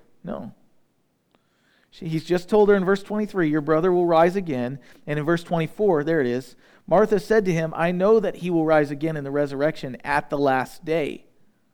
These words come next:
In verse twenty-five, Jesus said to her, "No, no, no. I am the resurrection and the life. He who believes in me, though he may die,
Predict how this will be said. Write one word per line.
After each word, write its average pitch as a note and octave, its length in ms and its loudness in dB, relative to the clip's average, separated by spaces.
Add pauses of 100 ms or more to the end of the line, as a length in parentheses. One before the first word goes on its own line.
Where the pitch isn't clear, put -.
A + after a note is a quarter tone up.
(1080)
In D3 80 -10
verse E3+ 180 -2
twenty-five, F3+ 640 2
Jesus F3+ 460 -4
said C#3+ 180 -2
to C3+ 120 -6
her, C#3 340 -6 (260)
"No, E3+ 140 -2
no, F3+ 100 2
no. C#3+ 320 -4 (640)
I F#3+ 500 4
am D#3 220 -4
the C#3 100 -2
resurrection B2 920 -2 (500)
and G3 640 0
the D#3+ 200 -2
life. D3 720 0 (480)
He A3+ 300 0
who A#3+ 140 2
believes G3+ 540 0
in D#3+ 140 -4
me, C#3+ 160 -4
though F3+ 160 2
he F#3+ 180 -2
may F#3 160 2
die, D3 600 2